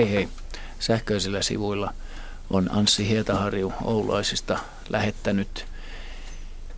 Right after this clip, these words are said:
ö, kaksi kuvaa pikkuruokista. Toinen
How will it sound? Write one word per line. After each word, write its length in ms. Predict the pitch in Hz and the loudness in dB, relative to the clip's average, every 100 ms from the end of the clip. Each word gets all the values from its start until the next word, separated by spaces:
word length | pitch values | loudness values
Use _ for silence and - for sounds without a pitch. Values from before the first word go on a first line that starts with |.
| - - | 0 6
ö, 420 | 110 107 98 95 104 107 - - - - - - | 8 8 6 6 2 0 -4 -10 -10 -10 -6 4
kaksi 380 | 123 - - 98 | 4 4 2 0
kuvaa 760 | - 113 104 92 82 - - - - - - | 0 2 4 4 2 0 -2 -4 -8 -10 -4
pikkuruokista. 960 | 110 - - 113 92 - - - - 104 - - - - - - - - - - - | -4 -2 -2 2 0 0 0 2 2 2 -2 -10 -10 -10 -10 -10 -10 -10 -10 -10 -8
Toinen 420 | - 92 90 85 | 0 2 4 2